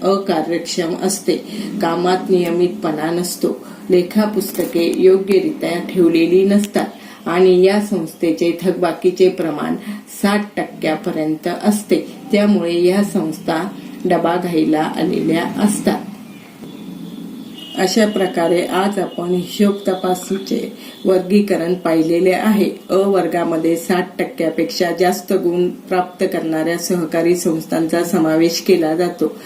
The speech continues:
ब वर्गामध्ये पन्नास ते एकोणसाठ गुण प्राप्त करणाऱ्या सहकारी संस्थांचा समावेश केला जातो. क मध्ये पस्तीस ते पन्नास टक्क्या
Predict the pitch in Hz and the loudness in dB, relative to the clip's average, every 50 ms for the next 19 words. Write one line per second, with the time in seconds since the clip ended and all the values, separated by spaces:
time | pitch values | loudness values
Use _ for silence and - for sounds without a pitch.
0 | - - 254 214 - - - 165 180 196 202 196 190 180 165 156 160 170 160 160 | -12 -12 -12 -12 -6 -4 0 2 2 2 4 4 4 4 2 0 0 -2 0 0
1 | 160 160 156 165 170 165 - 170 165 165 170 170 170 170 170 - - - - - | 0 0 2 2 0 0 0 -2 -2 0 0 0 0 -2 -4 -4 -8 -4 0 0
2 | 175 170 170 - - - - - - - 196 196 190 - - 180 175 175 - - | 2 2 0 -2 -2 -2 0 0 2 2 2 2 2 2 2 0 0 0 -4 -8
3 | - - - - - - - - - - 190 190 190 196 190 - - - 170 165 | -12 -12 -12 -12 -12 -12 -10 -10 -2 4 6 6 6 6 4 0 -2 -2 -2 -2
4 | 170 165 - - 190 175 180 180 170 165 156 156 156 165 170 170 - - 180 175 | -2 -4 -4 -2 -2 -2 0 0 0 0 0 0 0 0 -2 -2 -2 0 0 2
5 | 180 - - 165 165 180 185 185 - 196 170 156 151 - - 160 160 160 - 175 | 2 2 0 2 2 4 4 4 2 0 -2 -2 -2 -4 -2 -2 -2 0 0 0
6 | 170 165 - 214 180 160 156 156 156 165 170 165 - - - - 190 160 160 151 | -2 0 0 0 0 2 2 2 2 2 2 2 0 -2 0 2 4 4 4 2
7 | 156 165 175 175 175 - - - - - - - - - - - 196 196 202 202 | 0 0 0 -2 -2 -2 -2 -4 -4 -4 -8 -10 -10 -6 -2 0 2 4 4 4
8 | 185 160 160 165 170 165 - 175 170 - - - 208 190 196 - - 190 175 170 | 2 2 2 0 0 0 0 -2 -2 -2 -2 -2 0 0 0 0 0 2 2 2
9 | - 180 165 165 170 170 185 - - - - 165 - - - 185 170 165 | 0 -2 -2 -2 0 0 -2 -2 -2 -4 -6 -6 -6 -6 -4 -2 -2 -2